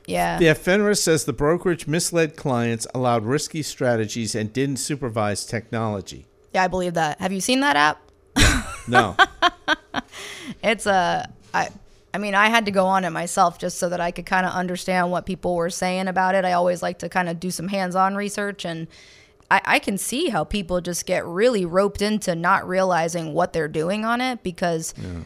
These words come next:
Speaker 1: you can put money in, deposit it, and then boom, you got the whole entire amount margined. And it's like you're just pushing buttons, and it just flows you right into these things without really,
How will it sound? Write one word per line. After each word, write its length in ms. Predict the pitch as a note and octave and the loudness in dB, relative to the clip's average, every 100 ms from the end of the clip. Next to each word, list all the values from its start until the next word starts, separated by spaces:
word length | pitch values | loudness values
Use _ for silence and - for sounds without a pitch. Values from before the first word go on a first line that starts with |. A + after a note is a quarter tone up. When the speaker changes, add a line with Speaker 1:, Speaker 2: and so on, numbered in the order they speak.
| - | -14
Speaker 1:
you 260 | - F#3 A3+ | -12 -6 -6
can 240 | A#3+ G3 | -4 -4
put 220 | F3 A3+ G3+ | 0 0 0
money 340 | G#3 G3+ F#3 | 0 -2 -2
in, 160 | G3 G3 | -2 -2
deposit 480 | E3+ E3 F3+ F#3+ | -4 0 0 0
it, 80 | G3+ | -4
and 100 | E3+ | -2
then 100 | D#3+ | -4
boom, 300 | D#3+ B3+ G3 | 0 2 2
you 100 | F#3+ | 0
got 300 | F3+ E3 D#3+ - - | 2 2 0 -8 -14
the 120 | - D3+ | -10 -2
whole 240 | A#3 C4 | 2 2
entire 400 | B3+ A#3+ A3+ G#3+ | 2 0 2 0
amount 320 | F#3+ F#3 D3+ | 2 0 0
margined. 540 | D#3+ E3 D#3+ A#2+ C#3 - _ _ _ - | 0 -2 -2 -8 -12 -18 _ _ _ -6
And 180 | F3+ G3 | -2 -2
it's 180 | F3+ | 0
like 360 | G3 F3+ E3+ - _ _ | 2 2 -2 -12 _ _
you're 160 | F3 G3+ | -6 -4
just 220 | G3+ - | -4 -2
pushing 420 | B3+ B3 G#3 F3 | -2 0 -4 -4
buttons, 500 | E3+ A3+ F3 E3+ E3+ | 0 0 0 -4 -6
and 120 | E3+ | -6
it 120 | E3 E3 | -6 -6
just 260 | E3+ - | -8 -8
flows 380 | - G#3+ A3 F3 | -2 2 2 0
you 160 | F#3 F3 | -4 -2
right 240 | F#3 F3+ | 0 0
into 320 | F#3+ G3+ F3+ | -2 -4 -6
these 260 | E3 D#3 - | -6 -8 -6
things 400 | G#3+ A#3 G3+ E3 | -4 -4 -4 -4
without 420 | E3+ E3 F3 - | -2 0 0 -2
really, 560 | F3 F#3 F3+ F3 D#3+ | -4 -4 -4 -6 -8